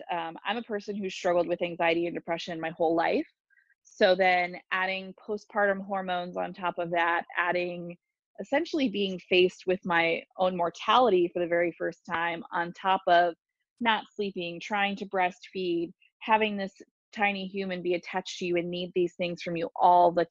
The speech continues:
time, it's absolutely overwhelming.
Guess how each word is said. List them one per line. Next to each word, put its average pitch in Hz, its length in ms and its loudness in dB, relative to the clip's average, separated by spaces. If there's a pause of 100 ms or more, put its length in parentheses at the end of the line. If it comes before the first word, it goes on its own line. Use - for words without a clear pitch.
time, 180 540 0 (600)
it's 247 300 4 (360)
absolutely 208 1200 -2
overwhelming. 175 920 0